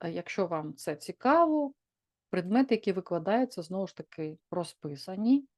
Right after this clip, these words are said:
на цьому факультеті. Якщо ви хотіли би бути менеджером з туризму, загальну таку спеціальність управління бізнесом і обслуговуванням, то у вас і англійська, і фінансовий облік, і податкова система, економіка підприємства,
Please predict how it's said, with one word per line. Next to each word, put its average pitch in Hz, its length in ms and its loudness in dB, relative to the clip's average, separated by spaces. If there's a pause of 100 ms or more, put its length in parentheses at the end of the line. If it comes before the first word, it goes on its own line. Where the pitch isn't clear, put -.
(340)
на 214 320 -6 (160)
цьому 208 220 -6
факультеті. 196 880 -8
Якщо 175 280 -6
ви 202 80 -4
хотіли 208 360 0
би 185 140 -6
бути 175 420 -6 (440)
менеджером 170 680 -2
з - 80 -20
туризму, 180 720 0 (160)
загальну 160 500 -2
таку - 320 -16 (280)
спеціальність 156 600 -4
управління 180 540 2
бізнесом 156 560 -4
і - 20 -8
обслуговуванням, 196 840 -2 (480)
то 190 80 0
у 170 40 0
вас 156 220 -6
і 165 40 -10
англійська, 214 540 0
і 196 60 0
фінансовий 233 640 2
облік, 208 280 -2
і - 20 -8
податкова 233 600 0
система, 220 520 -4
економіка 170 500 -4
підприємства, 220 1080 2